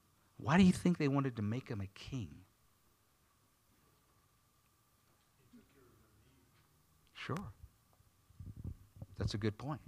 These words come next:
He took care of their needs. They were convinced, as we read, that this must be that prophet that we read about, right? This is the guy,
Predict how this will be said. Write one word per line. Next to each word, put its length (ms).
He 80
took 240
care 160
of 60
their 120
needs. 300
They 160
were 220
convinced, 640
as 160
we 160
read, 420
that 160
this 280
must 280
be 120
that 240
prophet 540
that 160
we 120
read 260
about, 480
right? 340
This 200
is 140
the 100
guy, 500